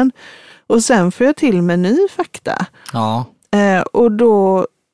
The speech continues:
Speaker 2: då
Speaker 1: Kan man ju välja att
Speaker 2: kan man ju
Speaker 1: nyansera det.
Speaker 2: välja
Speaker 1: Mm.
Speaker 2: och liksom så här, ja, men mitt, min ursprungliga ställningstagande var baserat på detta och nu har jag fått det här och då är mitt ställningstagande fortfarande i samma härad, men,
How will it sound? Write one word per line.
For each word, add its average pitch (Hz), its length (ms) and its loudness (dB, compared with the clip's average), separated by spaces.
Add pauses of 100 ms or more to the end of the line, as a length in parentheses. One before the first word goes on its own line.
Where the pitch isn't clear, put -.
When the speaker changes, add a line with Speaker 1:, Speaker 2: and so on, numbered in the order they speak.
(320)
Speaker 2:
då 190 880 0
Speaker 1:
Kan - 80 -4
man 170 100 -2
ju 196 40 -2
välja 185 220 0
att 247 200 -2
Speaker 2:
kan 233 180 2
man 226 120 4
ju 233 60 4
Speaker 1:
nyansera 285 280 2
det. 381 60 2
Speaker 2:
välja 220 320 2
Speaker 1:
Mm. 175 40 0
Speaker 2:
och 180 60 0
liksom 196 400 -2
så 226 80 -4
här, 180 160 -2
ja, 240 180 0
men 226 360 2
mitt, 226 360 -2
min 208 580 0
ursprungliga 214 540 0
ställningstagande 185 720 0
var 170 60 -2
baserat 170 460 -4
på - 60 -6
detta 165 420 -4
och 170 120 -4
nu 175 100 -2
har 165 140 -2
jag 165 120 -4
fått 160 220 -8
det 185 100 -4
här 254 320 0
och 269 80 -2
då 262 240 0
är 254 140 0
mitt 233 440 -2
ställningstagande 180 840 -4
fortfarande 185 540 -4
i 294 60 0
samma 214 300 0
härad, 196 520 -2
men, 214 260 0